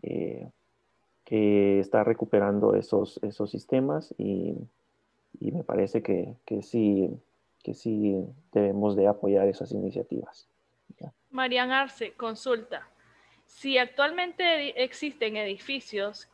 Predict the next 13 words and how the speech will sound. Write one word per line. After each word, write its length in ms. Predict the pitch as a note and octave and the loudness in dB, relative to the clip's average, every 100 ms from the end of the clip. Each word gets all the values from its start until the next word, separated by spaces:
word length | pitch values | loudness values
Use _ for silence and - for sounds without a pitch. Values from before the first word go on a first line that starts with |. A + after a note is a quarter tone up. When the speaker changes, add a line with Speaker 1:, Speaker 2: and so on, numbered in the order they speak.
| _ _ | _ _
Speaker 2:
eh, 260 | A3+ A3 G#3 | -8 -8 -6
que 180 | G#3 | -6
son 200 | G#3 A#3 | -6 -8
considerados 760 | A#3 C4 B3+ C#4 A#3 A3+ A3 B3 | -4 -6 -4 -2 0 2 2 2
patrimonios 680 | B3 B3 A3+ A3+ A#3 A#3 F#3+ | -2 -4 -4 -6 -4 -4 -6
por 220 | - G3+ F#3+ | -6 -8 -6
ser 180 | G#3+ | -6
inmuebles 500 | A#3 A#3 A3+ A3+ A3+ | -4 -4 -4 -2 -4
antiguos, 580 | A#3 A3+ A3 A#3 G#3+ A3+ - - - _ | -4 -6 -6 -6 -6 -6 -8 -12 -16 _
si 220 | - G#3 | -4 0
hay 100 | G#3+ | 2
algún 400 | A#3 A#3 C4+ B3+ | 2 0 -2 0
edificio, 880 | A#3+ A#3 - B3+ A#3+ A#3 F#3+ F#3+ | 0 -2 -4 -10 -8 -2 2 2